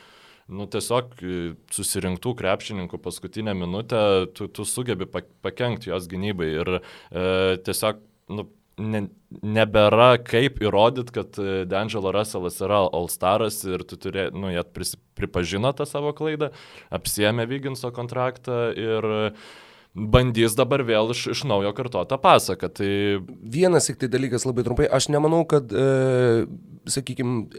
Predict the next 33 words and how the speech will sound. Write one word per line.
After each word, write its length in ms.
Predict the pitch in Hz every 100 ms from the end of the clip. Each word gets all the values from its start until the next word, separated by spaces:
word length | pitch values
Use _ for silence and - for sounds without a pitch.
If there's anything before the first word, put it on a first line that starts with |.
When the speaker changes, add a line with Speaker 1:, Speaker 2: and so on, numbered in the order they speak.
| -
Speaker 2:
dėl 240 | 127 151
frazės 400 | 139 165 147 139
"pripažino 560 | - 147 139 127 156 139
savo 240 | - 131 117
klaidą", 380 | 147 131 95
aš 140 | 85 120
nemanau, 240 | 143 185
kad 160 | 165 151
tai 40 | 156
buvo 140 | 156
klaida. 300 | 160 170 170 - - - -
Kevinas 380 | 165 170 180 127
Durantas 400 | 135 160 175 156
kitu 240 | 147 147
atveju 240 | 143 143 135
būtų 240 | 127 135 156
tiesiog 320 | 156 156 92
išėjęs 460 | 92 113 101 90 92
iš 80 | -
klubo, 300 | 160 175 170 165
o 80 | 135
šiuo 240 | 117 147 139
atveju 240 | 143 147
tu 140 | 135 131
bent 160 | 123
gavai 220 | 117 123 123
kažkokį 380 | 120 123 113 117
tą 160 | 110
kapitalą, 600 | - 117 113 156 156 160 156
kurį 220 | 135 131
Speaker 1:
Tu 40 | 120
Speaker 2:
dabar 180 | 127
Speaker 1:
gavai 120 | 127